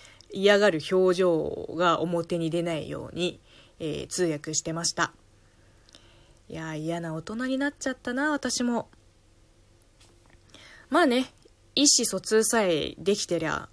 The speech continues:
イントネーションが違っても、まあ、言葉を間違えてもいいっていう考え方を持ってる人が大多数ですからね。いいと思います。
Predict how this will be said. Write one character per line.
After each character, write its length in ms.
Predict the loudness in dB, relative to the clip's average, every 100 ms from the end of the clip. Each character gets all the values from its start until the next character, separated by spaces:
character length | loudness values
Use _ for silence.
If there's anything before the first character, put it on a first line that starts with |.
| _ -6
イ 140 | -4
ン 80 | 0
ト 160 | 0
ネ 140 | 2 2
ー 40 |
シ 140 | 0 -4
ョ 20 |
ン 280 | -6 -4 -2
が 60 |
違 20 | -2
っ 40 |
て 140 | -4
も、 280 | -8 -8 -12 -18 _ _
ま 100 | -16 -14
あ、 100 | -4
言 140 | 0
葉 100 | 0
を 80 | 0
間 100 | -4
違 440 | -4 0 2 2
え 40 | 0
て 160 | -6
も 300 | -10 -10 -10 -14 _ _ -2
い 180 | 0 0
い 20 |
っ 40 |
て 140 | -4 -6
い 120 | -6
う 60 |
考 300 | -6 -6 -4
え 80 | -4
方 260 | -4 -6 -6
を 60 |
持 120 | -6 -8
っ 20 |
て 160 | -8
る 100 | -8
人 220 | -8 -6 -4
が 220 | -4 -8 _ 0
大 240 | 2 2
多 120 | 2
数 180 | 0 2
で 100 | 0
す 80 | -4
か 100 | -10
ら 100 | -10
ね。 200 | -10 -10 -16 -20 -20 -20 -20 -20 -20 -20 _ _ _ -8
い 200 | 6 8
い 60 | 10
と 80 |
思 180 | 8 4
い 20 |
ま 120 | 2 0
す。 540 | 0 -2 -6 -10 -18